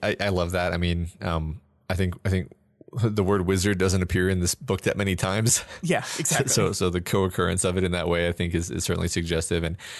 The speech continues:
Speaker 1: and yeah, I mean, it, it, it definitely is consistent with all the rules that we've been led to accept about the way the dream room kind of integrates information
Speaker 2: Yeah.
Speaker 1: from the different people. And, um, I, there's one element we didn't talk about either, which is that at one point Love Lost, like,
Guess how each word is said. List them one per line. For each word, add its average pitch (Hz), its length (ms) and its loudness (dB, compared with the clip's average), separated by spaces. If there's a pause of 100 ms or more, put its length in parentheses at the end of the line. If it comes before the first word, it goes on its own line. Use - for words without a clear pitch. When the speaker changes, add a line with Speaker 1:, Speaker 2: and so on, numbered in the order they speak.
(120)
Speaker 1:
and 131 120 0
yeah, 120 120 4
I 104 60 0
mean, 101 140 2
it, 101 180 2
it, 98 180 -2
it 104 140 2
definitely 101 400 2
is 90 100 0
consistent 82 480 -2
with 80 100 -4
all 82 80 0
the 76 100 -2
rules 78 300 -2
that 85 100 -6
we've 80 140 -6
been 80 140 -2
led 76 180 -2
to 82 120 -2
accept 78 380 -4
about 78 320 -2 (380)
the 90 100 0
way 82 180 0
the 80 100 0
dream 80 320 0
room 80 380 0
kind 85 180 -2
of 82 80 -2
integrates 82 840 0
information 85 560 -2
Speaker 2:
Yeah. 80 60 -4
Speaker 1:
from 82 120 -2
the 82 60 0
different 78 280 -4
people. 80 380 0
And, 80 140 -4 (420)
um, 80 400 -2
I, 117 120 -2
there's 123 220 0
one 135 140 2
element 95 280 2
we 90 100 2
didn't 85 180 2
talk 80 180 0
about 82 180 0
either, 85 180 0
which 80 180 -2
is 80 140 0
that 85 100 0
at 82 100 -2
one 85 180 0
point 85 320 0
Love 85 180 -4
Lost, 82 360 0
like, 82 300 -4